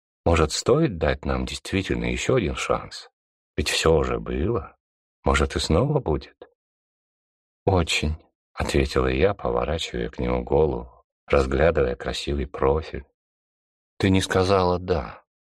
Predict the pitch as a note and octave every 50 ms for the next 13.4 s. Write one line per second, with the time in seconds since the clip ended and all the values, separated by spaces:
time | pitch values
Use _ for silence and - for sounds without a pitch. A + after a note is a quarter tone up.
0 | _ _ _ _ _ _ - - A2+ B2 - A#2 G2 E2 C2 B1+ - C2 B1 B1
1 | C2 C2 C2+ C2+ B1 B1 B1+ C2 C#2 - - - B1 A#1 - - D2 C#2+ C2+ C2
2 | A#1+ - - C2 - - - - B1+ A#1 - - - _ _ _ _ _ _ _
3 | _ _ _ _ _ _ _ _ _ - - F2+ A2+ A#2+ - - - C2 A#1+ A#1+
4 | A#1+ B1+ C2 C2 - - - - - - - - - - D2+ C#2+ D2 C2+ C#2+ C#2
5 | C2+ C2+ C#2+ G2 A2+ - - C2+ A#1 A#1 A#1 A1 A1+ A#1 - - A#1+ A1+ A#1 A1+
6 | - - _ _ _ _ _ _ _ _ _ - - G2 G2 - G2 - - -
7 | D2 - D2 C#2 C#2 C#2 C2 B1 C2 C#2 C#2+ C#2 - - A#1+ - _ _ _ _
8 | _ _ _ _ _ _ _ - F#2+ G#2 G#2 - - B2 G#2+ D#2+ C#2+ D2 D2+ D#2
9 | F2 E2+ D#2+ - - - - - _ _ _ _ _ _ _ _ _ _ _ _
10 | - D2 C2+ C2 B1 - - - - D#2+ D#2 D2+ D2+ C#2 C2+ - - D2 C#2 E2
11 | D#2+ - - C#2+ C#2 - - - D#2+ - - E2 D#2+ D#2 C#2+ C#2 C#2+ D#2 D#2+ D#2+
12 | F2+ F2 D2+ C2 B1 A#1+ - - B1 A#1+ A#1+ B1+ B1+ A#1+ G#1+ A1 - - A1+ A#1
13 | C2 D#2 - - - - -